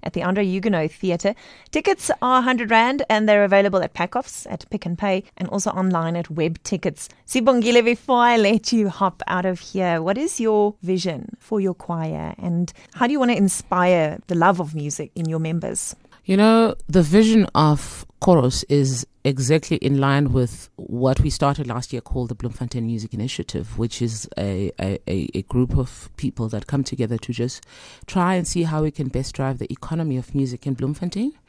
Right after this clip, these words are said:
Speaker 2: And, uh, so the, it's the same music, it's, it's the same vision for, for young people, is that how do we then drive the economy of the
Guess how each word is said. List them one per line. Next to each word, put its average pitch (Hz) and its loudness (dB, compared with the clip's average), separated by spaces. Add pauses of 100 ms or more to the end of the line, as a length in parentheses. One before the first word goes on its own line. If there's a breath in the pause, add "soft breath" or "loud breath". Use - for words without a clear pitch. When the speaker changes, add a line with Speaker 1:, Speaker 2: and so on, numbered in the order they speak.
(720 loud breath)
Speaker 2:
And, 123 -2
uh, 120 -4
so 143 0
the, 127 -6 (100)
it's - -4
the 170 -4
same 160 -4
music, 139 -4 (120)
it's, - -8
it's - -14
the - -16
same 185 -2
vision 120 -4
for, 117 -6
for - -8
young 113 -4
people, 110 -10 (440 loud breath)
is 117 -6
that 117 -4
how 143 -2
do 147 -2
we 147 2
then 127 -2
drive 123 -2
the - -6
economy 147 -2
of 104 -4
the - -12